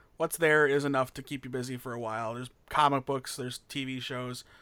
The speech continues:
Uh, some movies, not a whole lot, but some of 'em are still locked up in Netflix deals and Hulu deals and all that crap, so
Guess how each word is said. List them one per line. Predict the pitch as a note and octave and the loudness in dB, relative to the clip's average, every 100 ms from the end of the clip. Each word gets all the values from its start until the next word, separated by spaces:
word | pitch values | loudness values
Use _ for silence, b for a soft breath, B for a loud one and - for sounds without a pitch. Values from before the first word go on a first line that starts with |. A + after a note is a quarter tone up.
| b b b b | b b b b
Uh, | B2+ A#2 | -10 -6
some | A#2+ D3+ C3+ C3+ | 0 4 4 4
movies, | C3 C3 B2+ B2 - C3+ | 0 0 -2 -4 -6 -2
not | E3 | -2
a | |
whole | C3 C#3 C3 | 0 0 0
lot, | B2+ B2 - | -2 -4 -6
but | A#2+ - | -10 -6
some | - D3+ | 0 4
of | C#3+ | 4
'em | C#3 | 2
are | B2+ | -2
still | - B2+ | -2 -4
locked | B2 B2 - | -2 -4 -4
up | B2 A#2+ | -8 -8
in | A2+ | -8
Netflix | A2+ A2+ A#2 A2+ | -10 -10 -12 -12
deals | - A#2+ A#2+ A#2 | -10 -8 -8 -10
and | A2 | -10
Hulu | B2+ A#2+ A#2+ A2+ | -10 -8 -10 -10
deals | A2+ A2 | -12 -12
and | A2 | -10
all | A2 A2 | -8 -8
that | A#2 | -8
crap, | - A2 A2+ | -6 -6 -6
so | - G#2+ | -10 -10